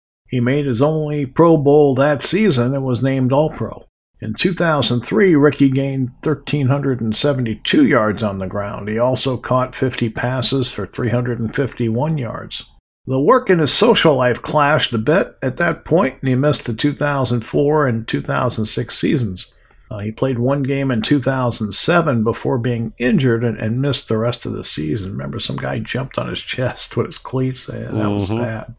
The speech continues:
Speaker 1: Yep.
Speaker 2: Mm-hmm.
Speaker 1: In two thousand eight, Rickey was reborn with the introduction of the Wildcat.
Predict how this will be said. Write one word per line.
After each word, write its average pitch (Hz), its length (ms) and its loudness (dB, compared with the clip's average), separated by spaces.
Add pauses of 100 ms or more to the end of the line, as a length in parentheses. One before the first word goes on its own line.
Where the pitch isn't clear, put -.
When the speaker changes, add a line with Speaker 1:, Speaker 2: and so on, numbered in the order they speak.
(160)
Speaker 1:
Yep. 123 220 -6
Speaker 2:
Mm-hmm. 90 380 -6 (720)
Speaker 1:
In 117 300 -2
two 185 160 4
thousand 165 500 4
eight, 185 260 2
Rickey 170 320 6
was 147 180 4
reborn 143 640 4
with 117 180 2
the 117 120 0
introduction 120 680 -2
of 120 100 0
the 110 120 0
Wildcat. 123 800 -4